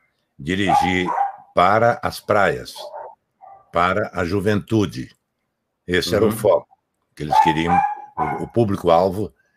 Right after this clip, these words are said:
Speaker 1: era a juventude carioca nas praias.
Speaker 2: Uhum.
Speaker 1: Então, o Eladio, que já trabalhou na Nacional aqui com a gente, passou um pouco tempo aqui,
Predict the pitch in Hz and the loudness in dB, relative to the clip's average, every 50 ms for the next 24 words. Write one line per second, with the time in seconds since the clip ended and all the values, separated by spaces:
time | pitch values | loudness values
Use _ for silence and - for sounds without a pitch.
0 | _ - - 87 90 92 92 85 92 90 90 101 90 73 - 95 95 82 - 110 | _ -4 -2 0 0 0 0 -2 -2 -2 -2 -2 -4 -4 -6 -6 -6 -2 0 0
1 | 104 92 87 87 90 82 - - 107 92 95 95 - - - - 80 73 67 - | 2 4 4 4 2 2 0 -2 -2 -2 -2 -4 -6 -6 -6 -4 -2 -2 -2 -6
2 | 58 - - - - _ _ _ _ _ _ _ _ _ _ _ _ _ _ - | -12 -16 -16 -18 -20 _ _ _ _ _ _ _ _ _ _ _ _ _ _ -14
3 | 95 87 85 87 87 71 - 85 85 87 95 101 107 101 - - 85 98 110 95 | -12 -6 -4 -4 -4 -4 -4 -2 -2 0 0 0 -2 -2 -4 -4 0 2 2 2
4 | 87 80 80 90 104 104 90 73 76 67 67 - - 80 82 82 - - 80 78 | 2 2 2 2 2 2 0 -2 -4 -6 -6 -8 -6 0 0 0 0 0 -2 0
5 | 78 78 76 80 85 78 76 76 76 71 69 - - 71 71 73 71 67 65 65 | 0 0 0 0 0 0 0 -2 -4 -4 -6 -6 -6 -4 -4 -4 -4 -4 -6 -6
6 | - 71 69 - 135 131 - 85 104 98 - - - - _ _ _ _ _ _ | -8 -10 -8 -8 -8 -4 -2 0 -2 -2 -2 -6 -12 -18 _ _ _ _ _ _
7 | _ _ _ _ _ _ _ _ _ - 73 73 - - 90 82 73 - 76 69 | _ _ _ _ _ _ _ _ _ -2 -2 -2 0 0 -2 -2 0 0 -2 -2
8 | - - - 78 76 71 - - 64 - 85 92 95 - | -2 -4 -4 -2 -2 -2 -2 -6 -8 -4 -4 -4 -4 -4